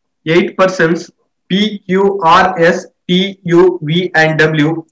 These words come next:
are standing in a row facing north. Who among them is third from the left?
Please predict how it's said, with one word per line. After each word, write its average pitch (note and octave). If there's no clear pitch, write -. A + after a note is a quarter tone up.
are D3
standing F3+
in D#3
a D3
row E3+
facing D#3+
north. D3
Who G3+
among F#3+
them F3+
is E3
third E3+
from E3
the E3
left? D#3